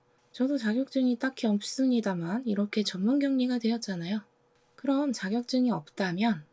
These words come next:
엑셀 공부를 열심히 하시면 됩니다.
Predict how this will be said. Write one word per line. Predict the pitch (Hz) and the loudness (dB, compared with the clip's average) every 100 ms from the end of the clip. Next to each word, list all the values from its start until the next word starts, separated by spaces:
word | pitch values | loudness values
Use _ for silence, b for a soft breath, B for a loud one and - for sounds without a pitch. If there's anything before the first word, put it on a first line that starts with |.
| _ - | _ -8
엑셀 | 170 - 226 226 | -8 -2 0 0
공부를 | 196 175 165 202 247 | -2 -2 -2 0 2
열심히 | 175 - 175 180 | 0 -2 -4 -6
하시면 | 185 - 175 190 | -6 -8 -6 -4
됩니다. | 180 156 156 151 151 | -2 -4 -4 -8 -12